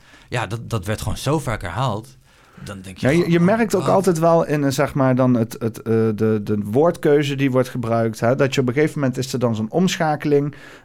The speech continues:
Speaker 2: en dan, eh, gebruikt in één keer iedereen diezelfde woorden, diezelfde playbook, zeg maar, hoor je
Speaker 1: Ja.
Speaker 2: dat op de radio.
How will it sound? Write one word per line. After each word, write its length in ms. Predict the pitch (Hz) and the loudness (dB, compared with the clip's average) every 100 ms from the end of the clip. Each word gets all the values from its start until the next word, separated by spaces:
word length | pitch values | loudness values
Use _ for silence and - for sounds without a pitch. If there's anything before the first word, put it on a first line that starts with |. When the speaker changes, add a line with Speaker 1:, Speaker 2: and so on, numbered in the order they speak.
| - | -4
Speaker 2:
en 180 | 131 | 0
dan, 300 | 131 123 120 | 4 4 2
eh, 360 | - 120 117 113 | 0 2 2 0
gebruikt 360 | 135 120 117 117 | -2 -2 -2 -2
in 100 | 123 | -2
één 80 | |
keer 140 | 113 123 | -2 0
iedereen 560 | 202 202 175 160 156 | 2 2 2 0 0
diezelfde 540 | 147 127 165 170 143 139 | 0 0 0 0 0 2
woorden, 460 | 127 127 127 123 | 4 4 4 2
diezelfde 600 | 117 117 139 160 147 143 | 0 0 2 2 2 0
playbook, 500 | 135 143 143 135 131 | 2 2 2 2 0
zeg 220 | - 127 123 | 0 -2 0
maar, 220 | 117 117 | -2 0
hoor 80 | 113 | 2
je 60 | 120 | 2
Speaker 1:
Ja. 60 | |
Speaker 2:
dat 100 | - | 0
op 120 | 110 | -2
de 60 | 117 | -2
radio. 500 | 123 175 170 156 151 | 2 2 4 4 6